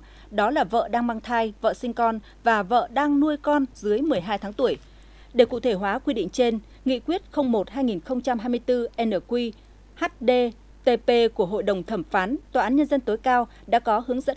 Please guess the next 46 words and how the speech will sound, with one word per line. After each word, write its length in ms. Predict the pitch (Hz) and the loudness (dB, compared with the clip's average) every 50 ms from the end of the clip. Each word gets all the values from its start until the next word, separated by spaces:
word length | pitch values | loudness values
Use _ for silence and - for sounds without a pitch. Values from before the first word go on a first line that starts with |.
| - - | -6 -6
cụ 140 | - 262 208 | -8 -6 -4
thể 260 | - 247 220 175 147 - - - | 0 0 0 0 0 -6 -4 -4
các 140 | 302 320 - | -4 -2 -2
trường 140 | 294 214 | -4 -2
hợp 160 | 185 196 180 - - - - - | -2 -4 -4 -6 -8 -18 -20 -2
chồng 240 | - 240 220 202 175 | 0 0 0 0 -4
không 260 | - - 302 262 233 | -4 -2 -2 0 0
được 180 | 214 185 - 196 | 0 -2 -2 -4
ly 120 | 214 220 | -4 -2
hôn 160 | 214 226 214 | -2 -2 0
vợ. 240 | - 208 202 - - - - - - - - - - - - - - | 2 2 2 2 2 -2 -14 -20 -20 -20 -20 -20 -20 -20 -20 -4 0
Với 240 | 240 240 254 320 | 2 4 4 2
trường 200 | 339 - 330 247 | 0 -2 -4 -2
hợp 220 | 214 226 190 - - | 0 -2 -4 0 0
vợ 100 | 233 190 | 2 2
đang 140 | 220 226 220 | 2 0 -2
có 100 | 214 220 | -4 -4
thai, 300 | - 262 262 247 240 233 - - - | -2 -2 -2 -2 -2 -2 -8 -14 -2
chồng 220 | - 262 247 226 214 | 0 0 0 0 -2
không 260 | - - 330 294 240 | -2 0 0 2 2
được 140 | 240 185 - | 0 -2 0
quyền 160 | - 220 202 185 | 0 0 0 0
ly 140 | 196 254 | -2 -4
hôn 280 | 277 262 277 277 262 240 - | 0 4 4 4 4 2 -4
dù 280 | - - 190 220 196 175 | -4 2 4 4 4 4
vợ 240 | 156 220 208 - - - - - - - - | 4 2 2 0 0 -6 -18 -20 -20 -10 -4
có 160 | 196 185 202 | -2 -2 -2
thai 200 | - 262 254 214 | 0 -2 -2 0
với 120 | 170 190 | 0 0
ai. 260 | - 214 220 214 208 - - - - - - - - | 2 2 2 2 0 -4 -10 -20 -20 -20 -20 -20 -4
Quy 100 | - 349 | -2 0
định 180 | 277 285 254 247 | 0 0 0 0
này 200 | 240 226 226 214 | 0 0 0 0
nhằm 240 | 220 226 214 208 202 | 0 -2 -2 0 0
bảo 120 | 214 190 | -2 -2
vệ 120 | 202 190 190 | 0 -4 -6
sức 180 | - 359 - - | -6 -8 -4 -2
khỏe 120 | 277 190 | -2 -2
tâm 180 | - - 226 226 | 0 -2 -2 0
lý 260 | 220 208 202 220 277 | 0 0 -2 -2 -4
và 140 | - 247 202 | -4 -4 -4
thể 220 | - - 220 165 | -2 -4 -6 -6
chất 300 | - - 311 359 - - | -4 -4 -6 -6 -4 -4
của 80 | 240 190 | -4 -2
người 160 | 185 180 170 | -2 -2 0
vợ 260 | 151 196 196 - | 4 4 4 4